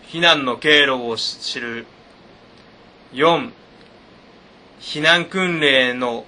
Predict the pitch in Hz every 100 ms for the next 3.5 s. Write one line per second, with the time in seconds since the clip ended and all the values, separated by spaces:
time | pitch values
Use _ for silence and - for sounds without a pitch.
0 | - - 143 147 147 147 143 135 135 135
1 | 131 - - - - - - 135 139 160
2 | 170 170 156 135 127 120 113 - 127 123
3 | 120 - 143 127 127